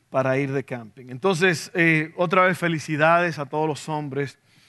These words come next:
Y yo voy a hablar de eso. Yo quiero hablar sobre, eh, la protección de la familia,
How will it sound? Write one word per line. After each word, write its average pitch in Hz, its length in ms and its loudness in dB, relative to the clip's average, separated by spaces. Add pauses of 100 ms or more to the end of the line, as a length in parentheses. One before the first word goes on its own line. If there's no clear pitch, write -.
(120)
Y 196 120 -2
yo 240 80 2
voy 277 80 6
a 269 40 4
hablar 226 240 2
de 175 180 2
eso. 147 240 -4
Yo 156 140 -2
quiero 226 160 -2
hablar 190 240 0
sobre, 147 480 -6 (460)
eh, 139 340 0
la 160 200 2
protección 180 1000 -4 (100)
de 147 140 -4
la 147 100 2
familia, 151 720 -4